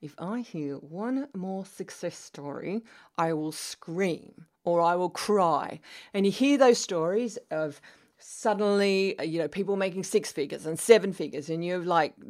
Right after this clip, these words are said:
you started at the same, on the same day as they did. And even I, you know, I've shared stories how I five X'd my income in one year. And we do this for a reason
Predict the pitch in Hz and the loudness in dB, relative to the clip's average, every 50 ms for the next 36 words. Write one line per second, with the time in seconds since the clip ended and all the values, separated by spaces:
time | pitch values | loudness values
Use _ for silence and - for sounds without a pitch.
0 | 151 - _ _ - - 214 202 202 196 - - 180 160 165 160 147 139 139 131 | -20 -20 _ _ -14 -8 -4 -4 -4 -4 -2 2 4 4 4 4 2 0 -2 -8
1 | - 151 - - 170 151 147 - 156 151 156 - - 175 156 151 151 139 151 143 | -8 -10 -8 -6 -6 -6 -4 -4 -4 -4 -4 -4 -4 -4 -4 -4 -4 -4 -6 -6
2 | 147 147 147 151 147 - 147 143 143 - - - - _ _ _ - - - - | -6 -6 -6 -8 -8 -8 -8 -8 -8 -10 -12 -18 -20 _ _ _ -20 -20 -20 -18
3 | - - - _ - 170 165 165 160 160 160 160 165 151 - _ - 202 190 185 | -18 -18 -18 _ -2 0 2 4 4 4 2 2 0 -2 -4 _ 0 2 2 4
4 | 180 170 160 - 170 160 156 160 165 165 170 - 165 165 156 - 170 165 - - | 4 2 2 2 0 2 4 4 4 4 2 2 0 -4 -4 -4 -4 -4 -4 -4
5 | - - 180 175 160 170 160 - - - 175 160 165 170 160 - 165 165 175 196 | -6 -2 0 4 4 2 2 0 -2 0 0 2 2 0 0 -2 -4 -2 0 2
6 | 214 220 214 - 196 165 151 135 147 - - - - - - 147 151 143 _ _ | 0 0 0 -2 -2 -2 0 -2 -4 -8 -8 -12 -14 -12 -12 -12 -12 -12 _ _
7 | - 165 156 143 - - - 165 - - 160 - - - 151 147 147 143 139 143 | -10 -10 -10 -10 -10 -12 -14 -12 -12 -14 -16 -16 -12 -10 -8 -6 -6 -6 -6 -8
8 | 143 151 - - - - 160 _ - - - - - - - - - _ _ _ | -8 -10 -10 -12 -14 -16 -18 _ -20 -20 -20 -20 -20 -20 -20 -20 -20 _ _ _
9 | _ - 240 254 247 247 240 226 247 - 247 262 247 - - 277 294 330 370 440 | _ -2 0 2 4 4 4 2 2 2 2 2 2 2 4 4 4 4 6 6
10 | 453 415 - - 277 233 196 175 156 147 143 143 143 - - - - - | 4 4 4 2 2 2 4 2 0 -4 -4 -4 -6 -8 -10 -14 -16 -18